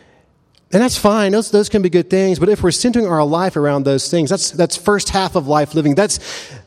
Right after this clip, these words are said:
that's, um, what we're, we're missing, we're missing the whole point.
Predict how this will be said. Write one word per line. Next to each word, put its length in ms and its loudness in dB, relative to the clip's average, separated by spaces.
that's, 340 0
um, 540 2
what 220 4
we're, 200 2
we're 220 2
missing, 640 0
we're 80 2
missing 340 0
the 100 2
whole 140 -2
point. 580 -6